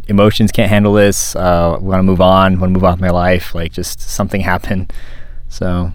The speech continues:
those are always fun for, for a little while. Then it's just like, "Geez, okay, let's, let's move on." Um, let me, uh,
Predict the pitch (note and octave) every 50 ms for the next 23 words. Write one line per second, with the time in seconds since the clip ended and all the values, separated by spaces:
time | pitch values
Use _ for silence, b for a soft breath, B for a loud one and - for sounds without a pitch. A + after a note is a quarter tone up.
0 | - - G#2+ G#2 A#2 A2 G2+ G2+ G2+ G2 - - G#2 G2 F#2+ F#2 - F#2+ F#2+ F#2
1 | - - G#2+ G2 G2+ F#2 F2 E2+ F2 E2+ E2+ E2+ F2+ F2 E2+ - - - E2+ E2+
2 | E2 - - - - F2 F2 E2+ E2+ - - - - D#2+ E2+ - F2 E2 D#2+ D#2+
3 | - - - F2 F2 - - - F2+ E2+ - F#2+ F2+ E2 E2 E2 E2 E2 E2 -
4 | b b b b b b b b b b b b b b b b b - - F#2
5 | F#2 F2+ F2+ F2+ F2 F2 F2 E2+ E2 E2 - - - - - - - - - -
6 | - - - - - - - - - - - - - - - A2+ A2+ A#2 A2+ A2+
7 | G#2 F#2+ F2 E2 D#2 D#2 -